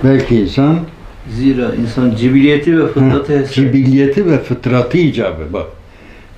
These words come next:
Speaker 1: Cibiliyeti ve fıtratı icabı. Öyle bir şey ki ak-, koparıp atamıyorsun ha. Sana yapışık.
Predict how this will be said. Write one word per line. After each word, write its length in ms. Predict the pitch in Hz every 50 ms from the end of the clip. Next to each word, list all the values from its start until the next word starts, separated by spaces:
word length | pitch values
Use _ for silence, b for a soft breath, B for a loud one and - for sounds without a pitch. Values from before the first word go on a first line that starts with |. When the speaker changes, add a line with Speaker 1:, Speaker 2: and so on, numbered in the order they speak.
| -
Speaker 1:
Cibiliyeti 640 | 98 113 135 139 139 139 139 147 151 156 156 - 220
ve 120 | 202 165 -
fıtratı 540 | - 135 135 135 139 147 151 139 - 180
icabı. 460 | 180 143 117 110 110 95 90 110 120 123
Öyle 220 | 135 160 165 160
bir 40 | 160
şey 200 | - 233 233 226
ki 180 | - 139 123 - -
ak-, 440 | 135 135 135 - 160 143 - - -
koparıp 380 | 143 139 135 127 147 160 156
atamıyorsun 580 | 143 135 139 156 143 131 107 90 85 - 92 98
ha. 160 | 95 92 - - - - - - - - - -
Sana 200 | - 151 160 165
yapışık. 420 | 156 143 131 - - - - 90